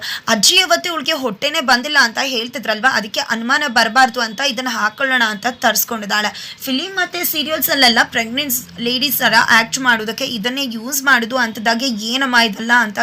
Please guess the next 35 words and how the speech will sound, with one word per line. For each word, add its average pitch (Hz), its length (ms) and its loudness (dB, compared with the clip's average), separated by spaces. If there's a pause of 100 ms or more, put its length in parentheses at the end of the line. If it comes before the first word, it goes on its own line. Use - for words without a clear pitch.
ಕೇಳ್ತಿದ್ದಾರೆ. 220 600 0 (380)
ಏನಪ್ಪಾ 240 400 2
ಇದು, 226 220 -2
ಇವ್ನು 240 160 -2 (140)
ಈ 233 140 -6
ಟೈಮ್ಗೆ 262 440 0
ಬರ್ಬೇಕಾ, 233 520 0 (120)
ಏನ್ 247 220 -2
ಮಾಡ್ಲಿ, 247 420 0
ಸಿಕ್ - 340 -2
ಬಿದ್ನಲ್ಲ 285 520 2
ನಾನು, 247 360 2
"Oh 226 160 -8
my 233 180 2 (100)
God" 240 360 4
ಅಂತ 240 220 2
ಅನ್ಕೊಂಡಿದ್ದೆ 233 560 -2
ವೈಶಾಖ. 254 680 0 (500)
ನಡಕ್ತಾ 269 600 0
ಇದ್ರೆ 262 260 4
ನಂತರ 214 340 -2 (140)
ಈ - 20 0
ಕಡೆ 277 260 0
ಜಾನಕಿ 247 480 -4
ಅವರು 254 200 0
ಹಾಗೆ 254 300 0
ಕೂದೊಂಡವರು 254 640 0
ಮರು 214 360 -2
ಪ್ರಶ್ನೆ 277 360 4
ಮಾಡ್ತಾ 262 460 4
ಇದ್ರೆ, 240 160 2
ಇಲ್ಲಿ 226 160 -2
ವೈಶಾಖ 240 600 -2
ಮಾತ್ರ 226 360 -2 (400)
"ಇಲ್ಲ, 294 200 2